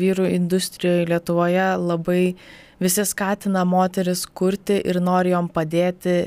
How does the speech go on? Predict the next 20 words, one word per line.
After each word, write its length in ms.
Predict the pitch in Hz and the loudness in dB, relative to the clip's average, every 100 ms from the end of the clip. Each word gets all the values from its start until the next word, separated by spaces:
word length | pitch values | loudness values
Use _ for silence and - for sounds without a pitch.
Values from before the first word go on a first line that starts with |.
| - | -4
reikštis. 680 | - 165 165 160 - - - - - - - | -8 -4 -2 -2 -4 -10 -12 -16 -20 -20 -14
Tai 120 | 165 | -4
čia 100 | 185 | 0
yra 200 | 185 185 180 180 | 0 2 2 0
keletas, 640 | 180 180 185 180 175 170 - 180 175 175 | -2 -4 -4 -2 -4 -2 -4 -2 -2 -2
keletas 480 | 180 180 180 180 - | -2 -2 -2 -4 -4
pažįstamų, 560 | - 165 185 - 180 170 | -6 -4 -4 -4 -6 -6
tai 160 | 170 170 | -4 -4
pavyzdžiui, 440 | 165 165 170 170 | -2 -2 -2 -4
Martynas 540 | 165 170 180 175 165 165 | -4 -6 -4 -2 -2 -6
Butkevičius 840 | 160 - 180 202 214 - 196 190 196 | -10 -6 -2 0 -2 -4 -8 -6 -6
iš 160 | 190 | -4
Eight 240 | - 190 180 | -2 -2 0
Days 240 | 190 185 | -2 0
a 80 | 190 | -2
Week, 240 | 190 190 - - - - | -2 -2 -6 -20 -14 -8
jisai 240 | - 190 180 | -2 0 2
irgi 300 | 185 180 175 | 0 0 -2
visą 220 | 175 180 | -2 0
laiką, 260 | 185 180 | 0 -2